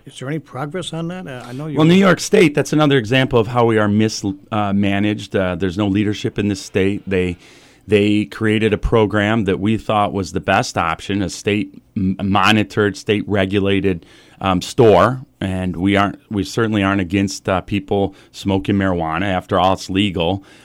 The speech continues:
Speaker 2: Um, but we are against these illegal stores. They're illegal as deemed by New York State. So we're doing everything we can to close them down, and I think you'll see some movement here in the next week or so.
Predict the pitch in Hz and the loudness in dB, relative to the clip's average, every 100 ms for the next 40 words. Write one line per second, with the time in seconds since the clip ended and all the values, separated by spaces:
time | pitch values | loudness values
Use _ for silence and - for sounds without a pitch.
0 | - 110 95 90 85 104 101 113 117 113 | -10 -2 0 0 2 2 2 2 6 6
1 | 151 131 110 104 110 98 107 104 104 107 | 4 2 -2 -2 -4 -2 0 0 0 -2
2 | 98 147 156 104 87 92 110 - 107 104 | -2 -2 0 -2 -4 0 2 2 0 2
3 | 131 123 110 113 - 98 82 110 120 110 | 2 4 2 2 0 -2 0 2 2 4
4 | 98 101 98 90 - - 131 107 92 - | 2 0 -2 -4 -8 -2 0 2 -2 -6
5 | - - _ - 120 101 98 135 160 151 | -20 -20 _ -4 0 2 4 4 6 6
6 | 131 120 113 113 117 107 107 127 - 107 | 6 4 2 -2 -2 0 2 2 2 0
7 | 98 92 - 104 98 101 95 95 98 98 | 2 0 0 2 2 0 0 0 -2 -2
8 | 95 92 - 123 113 101 117 98 101 98 | -2 -4 -4 -4 -2 -2 -4 -4 -2 0
9 | 98 98 85 95 98 95 92 90 - 95 | 0 -2 -4 -2 -2 -2 -2 -4 -4 -6
10 | 92 - 85 - 87 85 | -6 -6 -8 -4 -2 -2